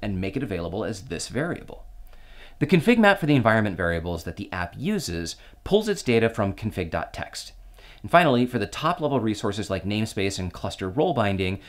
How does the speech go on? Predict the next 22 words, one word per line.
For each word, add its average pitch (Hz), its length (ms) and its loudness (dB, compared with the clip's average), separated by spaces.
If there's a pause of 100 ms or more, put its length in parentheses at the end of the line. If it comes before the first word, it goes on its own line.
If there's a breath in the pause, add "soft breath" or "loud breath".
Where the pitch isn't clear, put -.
(180 loud breath)
there's 117 140 0
an 139 120 -2
extra 165 320 0
configuration 110 580 -2
file 90 400 -2
in 90 160 -6
customize 131 680 -4
dash 95 280 -2
config 90 540 -6
dot - 320 -6
yaml 107 420 0 (300 loud breath)
that 120 120 -2
tells 143 200 4
Kustomize 113 520 0
to - 80 -6
do 101 180 -4
substitutions 90 840 -4
within 82 280 -8
paths 76 480 -10
in 82 220 -6
those 78 260 -12
files. - 560 -16